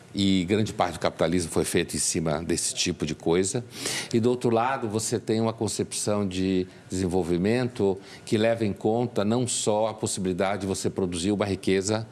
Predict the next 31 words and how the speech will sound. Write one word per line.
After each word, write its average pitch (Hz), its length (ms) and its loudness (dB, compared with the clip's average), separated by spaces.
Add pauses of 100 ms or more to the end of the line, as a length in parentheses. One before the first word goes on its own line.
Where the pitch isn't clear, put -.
(120)
conhecida 110 880 0 (160)
de 113 100 -2
forma 98 280 -2
imediata, 95 720 -2 (420)
que 135 100 -6
foi 147 220 0
um 127 60 0
pouco 123 280 0
a 107 40 0
fala 98 640 0 (280)
do 92 80 0
entrevistado, 87 960 0
né, 113 280 -2 (400)
sobre 95 180 2
a 90 40 0
relação 92 420 2
entre 90 180 -2
povos 85 560 0
originários 87 840 0
e, 87 240 2 (460)
ah, 82 640 2 (340)
de 82 200 -2
alguma 87 280 0
forma, 87 600 0 (200)
preservação 92 920 2
do 82 80 0
espaço. - 560 -2
Mas, 151 160 2
ao 156 80 0
mesmo 156 280 0
tempo, 151 560 -2